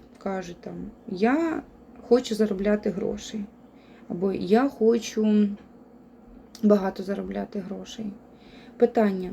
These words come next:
скільки багато? Наскільки багато ви хочете заробляти? Тобто величина "багато заробляти грошей" — це якась, ну, вона не обґрунтована. Людина почне заробляти рівно стільки грошей, скільки вона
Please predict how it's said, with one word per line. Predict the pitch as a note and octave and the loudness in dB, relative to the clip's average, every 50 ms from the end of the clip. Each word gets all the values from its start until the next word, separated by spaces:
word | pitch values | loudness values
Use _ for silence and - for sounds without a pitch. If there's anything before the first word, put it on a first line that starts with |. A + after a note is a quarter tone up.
| F#3 - | -12 -14
скільки | - - - G#3 G#3 - F#3+ | -18 -12 -12 -10 -6 -4 -4
багато? | F3+ F#3 F#3+ F3+ F#3 F3+ F3 - - G#3+ - - - - - - - - - - - - - - - - - - - - - | -2 -2 -4 -4 -6 -10 -10 -12 -14 -14 -14 -16 -20 -20 -20 -20 -20 -20 -20 -20 -20 -20 -20 -20 -20 -20 -20 -20 -20 -14 -10
Наскільки | - - - - - A#3 G#3 - - | -10 -10 -4 4 4 4 4 4 -4
багато | F#3+ E3+ F#3 F#3+ F#3 A#3 D#4+ G#4 - C4+ | -4 -2 -4 -2 0 0 -2 0 0 -4
ви | G3 E3+ F#3+ G#3+ | -2 -2 -2 -4
хочете | G#3+ - A3 A3 - G#3+ - - | -2 -2 -4 -2 -4 -6 -6 -8
заробляти? | F#3+ F3+ G3+ G#3 G#3 G3 G3 F#3+ - - - - - - - - - - - - - - - | -6 -6 -4 -4 -2 -4 -4 -4 -4 -6 -8 -10 -16 -20 -20 -20 -20 -20 -20 -20 -20 -20 -4
Тобто | - A3 G#3+ - - A3 G#3 G#3 A3 - - - | 0 0 0 2 2 2 2 2 0 -2 -8 -8
величина | G3 F#3+ A3 A3 A3+ A3+ A3 - A#3 A#3 B3 B3 | 4 6 8 8 8 6 4 0 0 2 2 2
"багато | A#3 G3+ G#3 G3+ F#3+ A#3 B3+ C#4 C4+ - A3+ G#3 F#3 - - - - | 2 2 2 0 0 0 0 0 0 -2 -4 -4 -4 -6 -12 -18 -10
заробляти | - - G#3 G#3 F#3+ F#3+ G#3 G#3+ G#3+ G#3+ - G#3 | -2 -2 -2 0 0 2 2 2 2 2 0 -4
грошей" — | F#3+ F3+ A3 C4+ F#4+ G#4 - A#3 G#3+ G3+ | 2 2 2 2 2 2 4 4 4 4
це | - - A#3 B3 B3 | 2 2 4 4 4
якась, | A3+ G#3+ - A3 A3+ A3+ A3 - - | 4 2 2 2 2 2 0 -4 -4
ну, | A3+ G#3+ G#3 G3 F#3 F3+ - - - - - - - - - - - - | 0 0 0 0 -2 -6 -10 -16 -20 -20 -20 -20 -20 -20 -20 -20 -4 2
вона | G#3+ A3+ B3 | 2 4 6
не | B3 B3 B3+ | 6 4 6
обґрунтована. | B3 A3 G3+ F#3+ G#3+ A#3 A#3 A3 G#3+ A#3 A#3+ A#3 G3 G3+ F#3+ F3+ F3+ F3 - - - - - - - - - - - - - - - - | 4 4 4 6 6 6 6 6 6 6 6 6 6 2 -4 -4 -8 -10 -12 -16 -20 -20 -20 -20 -20 -20 -20 -20 -20 -20 -20 -20 -12 -4
Людина | G3+ G#3 G#3 F#3 A3+ C4 D4+ D4+ C#4+ C4+ A#3+ A3+ G#3+ G3+ G#3+ - - | -4 -4 0 2 4 6 6 6 6 6 6 4 2 0 -2 -6 0
почне | - A3+ A3 A3 - - - B3 B3+ B3 A#3+ | 2 2 2 2 0 0 0 2 4 4 4
заробляти | G#3+ A3+ G#3+ G#3+ G3+ G3+ G#3+ G#3+ G#3+ G#3+ G#3+ - A3 G#3+ | 4 4 4 4 2 4 4 4 4 2 4 4 2 4
рівно | G3 A3 A3 A3 G#3+ G#3 | 4 4 4 4 4 2
стільки | G#3 - - A3+ A3+ G#3+ G#3+ G#3+ | 0 -2 -2 -2 -2 0 2 0
грошей, | G#3 F#3 A3 B3+ D#4 - - A3 | 2 4 4 2 2 2 -2 -2
скільки | - - - A3+ G#3+ - A3+ | -2 -2 -8 -8 -2 0 2
вона | G#3+ A3 A3 A3 G#3+ | 4 4 4 2 2